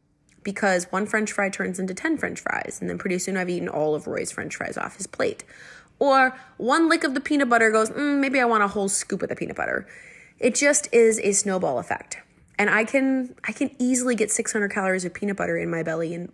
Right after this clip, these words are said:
less than three minutes. And if I've lifted weights and done cardio in that day, I have just erased the caloric impact of my movement with a few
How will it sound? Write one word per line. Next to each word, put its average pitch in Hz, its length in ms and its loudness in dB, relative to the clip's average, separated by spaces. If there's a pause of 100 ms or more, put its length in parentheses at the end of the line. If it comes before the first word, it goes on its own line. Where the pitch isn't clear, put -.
less 226 300 -2
than 220 200 -2
three 208 200 -2
minutes. - 480 -6 (480)
And 202 100 2
if 208 100 -2
I've 269 220 2
lifted 226 340 0
weights 196 360 0 (100)
and 240 300 2
done 240 200 4
cardio 233 640 2 (800)
in 214 120 2
that 220 160 2
day, 208 360 4
I 226 100 0
have 262 200 0
just 247 240 -2
erased 220 560 -2
the 233 80 -6
caloric 190 560 0
impact - 560 -4 (220)
of 190 120 -4
my 208 140 -2
movement - 540 -4 (500)
with 220 260 -2
a 233 80 -2
few 208 580 -4